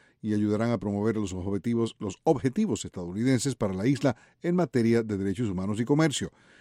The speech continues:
El portavoz del Consejo de Seguridad Nacional, Ned Price, dio a conocer que se eliminan las restricciones de financiamiento para la mayoría de los tipos de exportaciones autorizadas y se facilitan aún más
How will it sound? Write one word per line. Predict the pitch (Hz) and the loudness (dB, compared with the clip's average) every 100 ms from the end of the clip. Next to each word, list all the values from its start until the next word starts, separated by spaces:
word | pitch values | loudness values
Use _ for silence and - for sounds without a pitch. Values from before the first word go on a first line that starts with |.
| _ _ | _ _
El | - | 0
portavoz | 156 160 175 175 | 2 4 4 4
del | 170 | 4
Consejo | 151 139 156 156 | 2 4 4 6
de | |
Seguridad | 131 123 123 135 | 2 2 2 2
Nacional, | 127 113 120 131 | 0 0 0 2
Ned | 120 117 | 0 2
Price, | 156 175 175 - _ _ | 4 4 2 -4 _ _
dio | 98 110 | -4 -2
a | |
conocer | 113 113 117 113 | -2 -2 -4 -2
que | 120 | -2
se | 107 | -2
eliminan | 98 110 117 | 0 0 0
las | 104 | 0
restricciones | 95 90 92 - 110 | -4 -8 -10 -6 -2
de | 107 | -2
financiamiento | 87 90 101 101 120 113 117 - _ _ | -2 -6 -6 -2 -2 0 -4 -4 _ _
para | - 92 | -10 -8
la | 92 | -6
mayoría | 90 90 98 107 | -6 -4 -2 -2
de | |
los | 98 87 | -4 -4
tipos | 117 110 | -6 -4
de | 95 | -4
exportaciones | 92 - 92 87 - 101 92 | -6 -8 -12 -10 -8 -8 -6
autorizadas | 101 139 135 170 160 - - - _ | -4 -4 0 2 0 -2 -18 -20 _
y | 170 170 | -4 -4
se | - | -4
facilitan | 151 143 113 123 117 120 | -2 -2 -2 -2 0 0
aún | 113 123 | 0 0
más | 110 107 | 0 -2